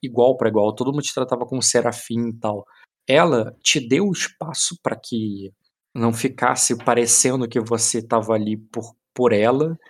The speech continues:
e ao mesmo tempo pra ela se dar o espaço dela ser a serafim de ré enquanto você é de Anele. Ela atendia as, as musas que vinham a ela enquanto você estava ocupado cuidando das outras coisas.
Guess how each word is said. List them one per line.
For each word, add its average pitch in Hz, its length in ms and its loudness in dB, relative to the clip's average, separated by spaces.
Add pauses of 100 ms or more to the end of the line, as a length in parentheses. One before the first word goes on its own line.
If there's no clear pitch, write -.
(320)
e 131 100 2
ao 135 100 6
mesmo 147 340 -2
tempo 151 480 -4
pra 147 160 2
ela 160 160 0
se - 280 2
dar 185 160 -2
o 214 100 -2
espaço 165 500 -2
dela 165 220 0
ser - 180 -2
a 170 60 2
serafim - 420 -2
de 170 120 -4
ré 135 280 2
enquanto 160 340 -4
você 160 200 0
é 151 40 2
de 151 120 -2
Anele. 120 400 -4 (400)
Ela 117 460 2 (160)
atendia 123 880 0 (420)
as, 110 240 -2 (1040)
as 123 240 0
musas 117 680 -2 (340)
que 135 140 4
vinham 135 300 2
a 120 100 2
ela 120 400 0 (380)
enquanto 131 400 0
você 120 220 0
estava 120 300 0
ocupado 117 600 2
cuidando 113 360 -2
das 107 180 0
outras 107 260 -6
coisas. 101 380 -4